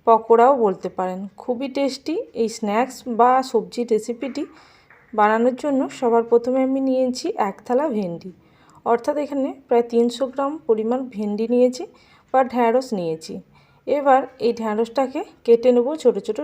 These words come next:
টুকরো করে। সবার প্রথমে ওপরের অংশটা কেটে বাদ দিয়ে দিতে হবে এবং ভেতরে তিন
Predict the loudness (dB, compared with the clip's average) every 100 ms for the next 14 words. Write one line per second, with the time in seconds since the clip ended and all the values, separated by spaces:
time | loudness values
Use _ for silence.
0 | -2 -2 -4 -6 -8 -10 _ _ _ _
1 | _ 2 4 4 0 -4 -2 -2 -2 -2
2 | 4 4 4 2 -2 -4 -2 -2 0 2
3 | 2 2 -4 -6 -2 0 2 0 -2 -2
4 | 0 0 0 6 6 6 0 0 -6 -20
5 | -20 _ -4 -2